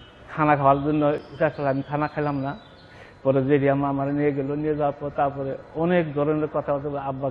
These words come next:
কি অবস্থা আছিল, কি অবস্থা, তুমি তো মারা গেছো, আমরা জানি যে তুমি মারা গেছো, তোমার জন্য পাঁচ দিনের ছুটি করে খাওয়াই দিচ্ছি।"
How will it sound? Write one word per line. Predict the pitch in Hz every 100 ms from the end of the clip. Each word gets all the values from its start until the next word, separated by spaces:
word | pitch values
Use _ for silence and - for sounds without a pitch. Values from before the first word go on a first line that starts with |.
| -
কি | 143
অবস্থা | 143 139 139 -
আছিল, | 139 131 139
কি | 139 151 151
অবস্থা, | 151 156 -
তুমি | 165 165 180 -
তো | 226
মারা | 247 254 247
গেছো, | 269
আমরা | - 220 233
জানি | 240 247
যে | 208 -
তুমি | 196
মারা | 233 247 254
গেছো, | 220 254 247 - - 427 - 392 349 -
তোমার | - 254 - 311
জন্য | 254 254 311
পাঁচ | 269 262
দিনের | 240 269 277
ছুটি | 285 - 330 320
করে | 262 285
খাওয়াই | 233 311 277
দিচ্ছি।" | 269 277 294 - -